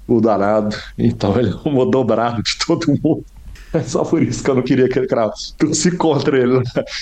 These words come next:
no três, no três left ali, que só tinha ele que era, que era de um do, da turma, mas não deu não,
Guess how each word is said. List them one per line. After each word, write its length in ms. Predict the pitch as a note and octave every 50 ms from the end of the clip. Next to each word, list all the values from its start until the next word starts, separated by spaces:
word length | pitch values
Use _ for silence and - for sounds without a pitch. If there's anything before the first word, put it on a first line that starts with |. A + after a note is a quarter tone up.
| -
no 160 | - B2+ C#3+ C3+
três, 480 | - - D3 C3+ C3+ C3 A#2+ B2+ A#2
no 160 | A2+ A#2 A#2+
três 320 | A#2+ A#2 B2+ C3 B2+ A2+ G#2
left 380 | A#2+ A#2+ A#2 A#2 A#2 - -
ali, 180 | B2 A2 A#2 A#2+
que 80 | A#2+ -
só 160 | - D3 C3+
tinha 300 | - - E3+ F3+ G3 E3+
ele 320 | C#3 C#3 E3 F3 D#3 C3
que 120 | A#2 - C3
era, 360 | B2+ A#2 A2+ A2 G#2 G2 G2
que 100 | - B2
era 160 | A#2+ A#2 A2+
de 160 | A2 G#2 A2+
um 180 | A2+ A2+ A#2+ A#2+
do, 160 | A#2 A#2 A2+
da 220 | A2+ A2+ A#2+ A2+
turma, 460 | G#2+ - - A#2+ A#2+ B2 A#2+ B2 C3+ -
mas 180 | A2+ A#2+ B2+ A2+
não 120 | A2+ A2
deu 200 | G#2+ A#2 A2+ A2+
não, 220 | G#2+ G2 F#2 F#2